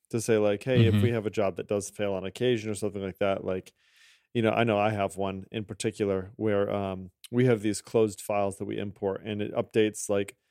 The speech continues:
Speaker 1: every hour. But sometimes, like, the file isn't out there, so it fails.
Speaker 2: Yeah.
Speaker 1: And, like, it
Speaker 2: Yeah.
Speaker 1: doesn't really matter if it fails two times in a row.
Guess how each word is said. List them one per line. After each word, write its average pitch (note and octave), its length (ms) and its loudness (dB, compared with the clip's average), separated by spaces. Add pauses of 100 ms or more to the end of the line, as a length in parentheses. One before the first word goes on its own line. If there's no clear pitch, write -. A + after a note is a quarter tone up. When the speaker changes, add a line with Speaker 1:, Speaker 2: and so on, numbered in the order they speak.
(260)
Speaker 1:
every A#2+ 220 2
hour. F#2+ 400 -2 (480)
But B2+ 180 2
sometimes, D3 460 0
like, A#2 160 0
the A#2 80 -10
file A2 280 2
isn't G2+ 160 -4
out G2 180 -8
there, B2 340 -2
so - 160 0
it - 80 -8
fails. G2+ 440 -4 (260)
Speaker 2:
Yeah. A#2+ 160 8
Speaker 1:
And, A2+ 160 -2 (100)
like, A2 260 2
it C3+ 140 2
Speaker 2:
Yeah. B2 140 6
Speaker 1:
doesn't A2+ 180 0
really A2 460 0
matter F#2+ 340 -2
if G2 100 -8
it G#2 100 -12
fails G2 320 0
two - 200 -8
times F#2+ 320 -8
in F#2+ 80 -8
a F#2 60 -8
row. F2+ 340 -6